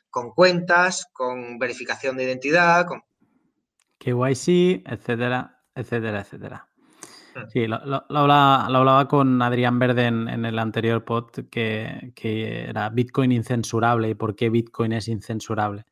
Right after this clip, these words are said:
Speaker 2: Y al final es eso, es que no hay nadie a quien enviarle una carta.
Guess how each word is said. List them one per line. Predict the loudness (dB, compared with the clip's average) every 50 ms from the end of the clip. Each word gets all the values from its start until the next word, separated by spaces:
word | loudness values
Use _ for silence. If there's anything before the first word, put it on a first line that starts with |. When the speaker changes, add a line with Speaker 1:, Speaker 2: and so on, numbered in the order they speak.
| _ _ _ _ _
Speaker 2:
Y | -2
al | -2 0
final | 2 2 2 2 2 0
es | -2 -4
eso, | -6 -6 -6 -10 -12 -12
es | -10 -4
que | 0 2
no | 2 4
hay | 4 4
nadie | 4 2 2 2 2 0
a | 0
quien | -2 -2 -2
enviarle | 0 2 2 2 2 0 0 0
una | -2 -2 -2
carta. | -4 -6 -6 -6 -12 -16 -18